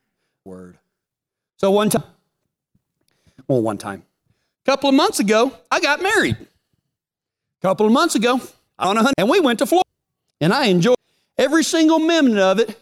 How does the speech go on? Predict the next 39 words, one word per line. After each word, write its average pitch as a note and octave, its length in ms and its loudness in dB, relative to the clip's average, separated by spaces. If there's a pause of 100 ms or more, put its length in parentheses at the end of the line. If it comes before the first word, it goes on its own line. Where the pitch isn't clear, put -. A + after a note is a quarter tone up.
(480)
except A#3 420 -2
for F4 100 0
this D4+ 180 0
one F#4 260 2
part F3+ 340 0 (800)
where G#3+ 440 0 (760)
my G#3 160 0
new A3 260 2
blushing G#3 500 0
bride G3 460 0
and F#3 140 0
I G3 240 0
went G3+ 240 2
to D#3+ 60 -6
a - 20 -2
little D#3+ 260 2
lake E3+ 300 -2
that - 100 -2
was D3+ 140 0
on D#3+ 60 2
an D3+ 60 0
all-inclusive D3 680 -2
resort. D3+ 480 -2 (1080)
And A2 120 -6
I A#2+ 220 -2 (400)
laid C3 280 -2
down, C3+ 400 -2
or A#2+ 380 -4
sun, G3 380 -2
I - 40 -4
guess C#3+ 220 -2
you D#3 60 -6
could B2+ 160 -10
say, C3 220 -2
you C3+ 120 0
know, B2+ 100 -4
relaxing C#3+ 600 -4
chairs, A#2 440 -8
right? D3+ 260 -6